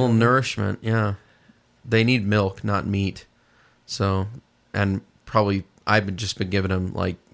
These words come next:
Speaker 2: wh-, what was it called? Sour Patch Kids for the
Speaker 1: Candy.
Speaker 2: last <laughs>
Speaker 1: Sour
Speaker 2: I've been
Speaker 1: Patch
Speaker 2: giving them
Speaker 1: Kids
Speaker 2: watermelon
Speaker 1: slurping.
Speaker 2: Sour Patch Kids for the last, like, two
Speaker 1: Mm.
Speaker 2: years, so.
Speaker 1: Big League Chew.
Speaker 2: Big League Chew. So, yeah, is that it?
Speaker 1: That's all. That's
Speaker 2: Oh,
Speaker 1: all
Speaker 2: that's
Speaker 1: I
Speaker 2: really
Speaker 1: got.
Speaker 2: helpful. That's good. That's a manageable bite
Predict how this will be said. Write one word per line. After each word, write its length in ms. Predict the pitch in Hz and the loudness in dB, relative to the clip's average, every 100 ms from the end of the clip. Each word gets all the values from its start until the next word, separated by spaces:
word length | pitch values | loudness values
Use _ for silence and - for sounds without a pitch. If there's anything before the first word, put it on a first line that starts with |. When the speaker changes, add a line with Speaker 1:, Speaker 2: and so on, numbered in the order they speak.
| _ | _
Speaker 2:
wh-, 240 | 101 104 - | -6 -6 -4
what 140 | 107 | -2
was 100 | 117 | -2
it 80 | 117 | -2
called? 340 | 117 117 113 | -2 -2 -2
Sour 300 | - 101 101 | -2 2 2
Patch 340 | 98 95 92 - | 2 -4 -4 -4
Kids 240 | 98 90 | -4 -4
for 40 | 123 | -4
the 40 | |
Speaker 1:
Candy. 140 | 98 92 | -2 0
Speaker 2:
last 420 | 95 104 - 151 123 - | 0 -2 -2 -2 -2 -8
<laughs> 200 | - - | -14 -14
Speaker 1:
Sour 240 | - 127 | -4 2
Speaker 2:
I've 120 | 139 | 2
been 80 | 151 | 4
Speaker 1:
Patch 40 | 151 | 2
Speaker 2:
giving 120 | 147 | 4
them 80 | 131 | 4
Speaker 1:
Kids 80 | 113 | 6
Speaker 2:
watermelon 480 | 120 131 127 120 107 | 6 6 4 4 2
Speaker 1:
slurping. 40 | |
Speaker 2:
Sour 280 | 113 117 113 | 4 4 4
Patch 280 | 107 98 - | 2 0 0
Kids 240 | 101 92 | -2 0
for 100 | 104 | -4
the 60 | 95 | -2
last, 320 | 95 101 - | 0 -2 -2
like, 300 | 92 104 110 | -6 -6 -2
two 160 | 113 101 | 2 2
Speaker 1:
Mm. 60 | |
Speaker 2:
years, 320 | 98 101 95 - | 2 2 0 -4
so. 300 | 98 98 - - | -2 -2 -4 -4
Speaker 1:
Big 180 | 135 | -4
League 180 | 127 117 | -4 -6
Chew. 300 | - 127 127 117 _ - | -6 -6 -6 -10 _ 0
Speaker 2:
Big 160 | 113 107 | 0 2
League 180 | 107 101 | 0 0
Chew. 340 | 107 104 104 - _ _ _ _ _ _ _ | 0 2 0 -6 _ _ _ _ _ _ _
So, 100 | - | 0
yeah, 160 | 156 180 | 2 4
is 80 | 120 | 4
that 140 | 143 139 | 4 4
it? 260 | 233 - _ _ - | 0 -2 _ _ -4
Speaker 1:
That's 320 | 139 151 - | 2 2 2
all. 280 | 170 175 180 | 2 2 2
That's 120 | 120 | 4
Speaker 2:
Oh, 120 | 262 147 | 4 4
Speaker 1:
all 40 | |
Speaker 2:
that's 240 | 143 147 | 4 4
Speaker 1:
I 40 | - | 4
Speaker 2:
really 120 | 117 | 4
Speaker 1:
got. 80 | 127 | 4
Speaker 2:
helpful. 240 | - - | 0 2
That's 200 | 139 - | 2 2
good. 220 | 370 392 | 0 2
That's 200 | 127 139 | 2 2
a 40 | 156 | 2
manageable 600 | 127 147 190 190 202 196 | 4 4 4 0 0 0
bite 440 | 117 107 120 - | 4 4 2 -2